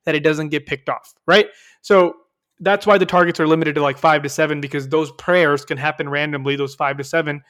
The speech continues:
Um, and he's gonna come down with most of them. Hopefully he can learn, run more routes. It's a D K Metcalf situation, and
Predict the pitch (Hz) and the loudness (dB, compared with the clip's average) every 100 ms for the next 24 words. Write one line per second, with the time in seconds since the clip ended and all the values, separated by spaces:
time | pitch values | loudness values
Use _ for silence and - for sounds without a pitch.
0 | _ _ _ _ 156 143 160 165 202 233 | _ _ _ _ 0 2 0 -2 0 -2
1 | 233 233 254 254 247 285 175 147 160 180 | -2 0 2 2 0 -2 -4 -6 -4 -4
2 | 185 202 196 196 180 190 202 170 190 180 | 0 0 0 0 -2 -2 -4 -10 -8 -4
3 | 190 196 202 190 160 160 190 202 220 185 | -2 0 2 2 -2 -6 -6 0 0 0
4 | 208 202 170 175 165 160 151 214 170 156 | -2 -2 -6 -6 -6 -4 -4 -6 -6 -8